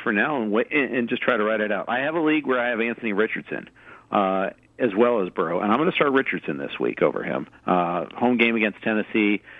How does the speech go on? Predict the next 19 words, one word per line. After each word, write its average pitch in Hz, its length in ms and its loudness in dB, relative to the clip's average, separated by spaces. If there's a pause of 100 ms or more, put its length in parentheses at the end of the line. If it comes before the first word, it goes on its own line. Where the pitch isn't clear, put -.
(180)
The 113 60 -2
running 131 360 0
yards 117 320 0
that 117 100 2
Richardson 104 480 -2
provides 101 520 2
is 87 140 -6
a 98 80 -2
nice 95 260 2
little 95 200 0
base. 92 340 2 (480)
Um, 90 420 -2
so 107 60 4
I'll, 101 220 2
I'll 120 80 -2
probably 123 320 0
pivot 107 480 0
there, 107 300 2
but 98 280 -2